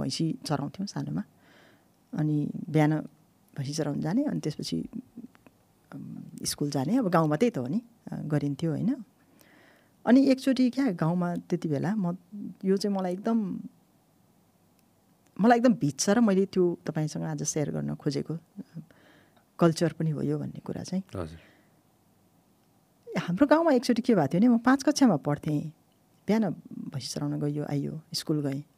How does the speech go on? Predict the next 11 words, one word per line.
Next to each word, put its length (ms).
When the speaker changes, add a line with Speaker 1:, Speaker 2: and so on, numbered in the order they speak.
Speaker 1:
स्कुल 240
जाने 220
बित्तिकै 360
टिचरले 400
के 140
भन्नुभयो 340
भने, 360
अ, 300
"भोलि 380
तिमीहरू 340
आउँदाखेरि 640